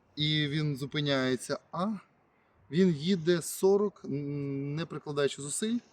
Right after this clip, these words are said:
Ну, п'ятдесят, п'ятдесят п'ять — це вже вам трошечки над-, ну, как би, не трошечки, вам треба вже зусилля буде прикладати.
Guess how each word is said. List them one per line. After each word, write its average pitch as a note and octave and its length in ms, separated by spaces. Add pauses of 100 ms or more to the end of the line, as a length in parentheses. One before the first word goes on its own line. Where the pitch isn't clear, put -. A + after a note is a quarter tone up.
(460)
Ну, B3 140
п'ятдесят, F#3 680
п'ятдесят D3 340
п'ять — F#3+ 300
це D#3 140
вже D3 300
вам C#3 220
трошечки - 460
над-, C#3+ 220
ну, G#3+ 160
как D#3+ 140
би, B2+ 100
не D3+ 100
трошечки, E3 400
вам D3 160
треба D3+ 300
вже C#3+ 140
зусилля C3 340
буде A2 180
прикладати. G#2+ 480